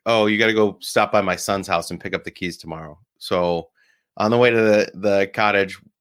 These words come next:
I stopped at the realtor's son's house to pick up the keys. So bizarre. So we didn't get 'em, uh, till a day later. And then,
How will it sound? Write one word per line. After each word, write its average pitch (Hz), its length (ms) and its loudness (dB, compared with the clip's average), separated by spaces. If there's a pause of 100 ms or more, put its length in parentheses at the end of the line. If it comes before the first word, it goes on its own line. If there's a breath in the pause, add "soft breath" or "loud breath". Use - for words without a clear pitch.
(100)
I 98 60 -6
stopped 110 320 0
at 104 180 0
the 98 320 0
realtor's 123 540 2
son's 117 360 2
house 85 460 -4
to 95 100 -10
pick 120 200 -4
up 123 140 -2
the 120 80 -10
keys. 87 580 -8 (300)
So 127 240 4
bizarre. 92 500 0
So - 160 -2
we 117 80 4
didn't 123 180 2
get 120 120 4
'em, 117 180 2
uh, 104 220 4
till 107 180 0
a 92 80 -2
day 107 160 4
later. 95 360 4
And 107 260 -2
then, 110 400 0